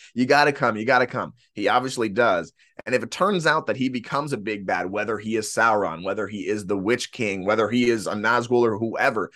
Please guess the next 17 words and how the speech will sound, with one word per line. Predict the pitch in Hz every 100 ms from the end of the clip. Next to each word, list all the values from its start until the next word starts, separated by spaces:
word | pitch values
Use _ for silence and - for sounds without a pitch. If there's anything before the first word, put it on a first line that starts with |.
| _
but | 117
if | 117
he's | 202 175
bad | 104 110 127 147 165 -
and | 123 123
the | -
whole | 131 - 180 165
reason | 139 156 165 165
that | 143
he | 127
turns | - 113 120 139
to | 143
that | 135 117 -
path | 135 127 143 - _ _ -
in | 117 143
Middle | 143 147
Earth | 143 151